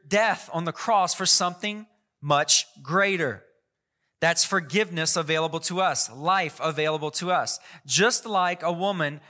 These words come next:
bears the excruciating pain of childbirth because she knows what the end result will be, a beautiful, precious baby. So why did Jesus endure death?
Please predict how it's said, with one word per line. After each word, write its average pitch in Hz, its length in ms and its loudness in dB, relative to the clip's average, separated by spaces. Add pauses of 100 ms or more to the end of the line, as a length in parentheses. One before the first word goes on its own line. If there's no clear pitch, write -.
bears 208 760 2
the 165 120 -2
excruciating 226 680 0
pain 208 200 -2
of 208 80 -4
childbirth 156 640 0 (220)
because 175 340 -2
she 254 320 2
knows 180 480 0 (240)
what 165 240 -2
the 160 160 -8
end 208 180 0
result 185 400 0
will 180 120 -2
be, 127 360 -6 (180)
a 131 100 -4
beautiful, 180 760 -4
precious - 680 -2 (140)
baby. 101 420 -14 (1400)
So - 160 0
why 147 200 2
did 160 140 -6
Jesus 156 460 -2
endure 139 280 -6
death? - 440 -14